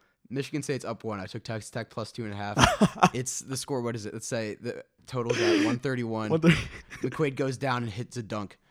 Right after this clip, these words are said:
Speaker 1: It just ruins both bets for me.
Speaker 2: <laughs>
Speaker 1: Ruins my entire life. I will break my T V. And, and the, th-, the sad thing is,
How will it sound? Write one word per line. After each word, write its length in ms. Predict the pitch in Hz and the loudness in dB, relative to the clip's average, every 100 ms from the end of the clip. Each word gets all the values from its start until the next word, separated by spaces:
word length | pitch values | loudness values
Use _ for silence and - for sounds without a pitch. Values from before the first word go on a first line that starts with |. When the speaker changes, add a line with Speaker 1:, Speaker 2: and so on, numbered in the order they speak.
| - | -8
Speaker 1:
It 760 | - _ _ - _ - - | -8 _ _ -20 _ -18 -4
just 200 | 123 113 | -2 0
ruins 240 | 143 135 127 | 0 0 2
both 220 | 135 131 | 0 0
bets 200 | 135 127 | 0 6
for 120 | - | 6
me. 220 | 131 127 117 | 8 6 4
Speaker 2:
<laughs> 80 | - | 2
Speaker 1:
Ruins 240 | 135 139 127 | 0 0 0
my 120 | 123 | 0
entire 340 | 123 131 127 | 2 2 2
life. 260 | 120 117 - | 2 0 0
I 100 | 143 | 2
will 80 | 170 | 2
break 200 | 135 120 | 2 -4
my 100 | 104 | -6
T 120 | - | -8
V. 140 | 95 87 339 254 | -8 -6 -2 0
And, 140 | 165 151 | 2 4
and 80 | 196 | 6
the, 60 | 190 | 8
th-, 140 | 202 | 8
the 120 | - - | 8 8
sad 240 | 165 165 | 6 2
thing 140 | 185 | 2
is, 180 | 160 147 | 2 0